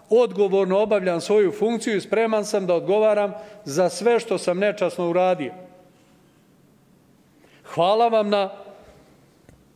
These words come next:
dobronamjernom komentaru, „Vodi računa i pazi.” Vodim računa i pazim. I šta još treba da radim?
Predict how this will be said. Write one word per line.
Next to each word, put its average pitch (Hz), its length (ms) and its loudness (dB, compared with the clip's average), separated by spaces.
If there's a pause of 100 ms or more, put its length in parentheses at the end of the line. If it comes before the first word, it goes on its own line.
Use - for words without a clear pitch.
(720)
dobronamjernom 196 1040 0
komentaru, 185 840 0 (360)
„Vodi 190 380 2
računa 185 500 0
i 156 80 -2
pazi.” 151 380 -4 (1500)
Vodim 190 400 0
računa 190 480 0
i 165 120 -4
pazim. 131 300 -2 (4000)
I 143 80 -8
šta 196 200 0
još 226 240 2
treba 196 280 0
da 160 100 0
radim? 127 300 -4